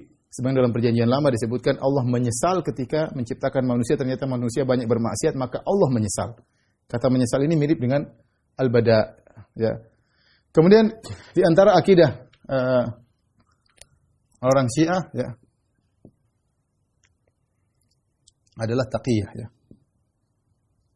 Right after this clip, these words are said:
Taqiyah itu maksudnya dusta. Dusta, ya.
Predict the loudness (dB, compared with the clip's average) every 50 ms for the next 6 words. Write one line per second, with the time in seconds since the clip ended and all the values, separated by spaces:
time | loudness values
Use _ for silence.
0 | _ -20 -20 _ _ _ -16 -16 -10 -6 -4 -4 -4 -4 -4 -4 -4 -4 -4 -4
1 | -4 -4 -4 -4 -4 -6 -6 -8 -8 -10 -16 _ _ _ _ _ _ _ _ _
2 | _ _ _ _ _ _ _ _ _ _ _ _ _ _ _ _ _ _ _ _
3 | _ -6 -6 -6 -6 -4 -2 -2 -2 -2 -6 -10 -12 -12